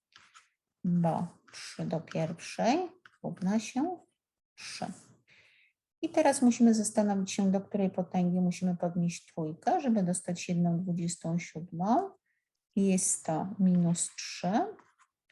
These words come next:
bo trzy do minus trzeciej to jest jedna trzecia do trzeciej, czyli inaczej jedna dwudziesta siódma.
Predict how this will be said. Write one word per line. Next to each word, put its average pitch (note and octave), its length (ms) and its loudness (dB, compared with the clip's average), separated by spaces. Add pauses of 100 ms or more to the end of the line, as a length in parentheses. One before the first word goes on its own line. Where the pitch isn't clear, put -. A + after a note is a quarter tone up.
(560)
bo F3+ 220 2
trzy - 440 -4
do F3+ 180 2
minus F3 420 2
trzeciej - 640 -6 (180)
to F3 80 -4
jest E3+ 340 -4
jedna F#3+ 760 0 (380)
trzecia - 680 -8 (360)
do E3+ 160 -4
trzeciej, - 680 -8 (760)
czyli F#3 200 -2
inaczej F3+ 500 2
jedna E3 520 -2 (240)
dwudziesta F3 760 -6
siódma. - 680 -10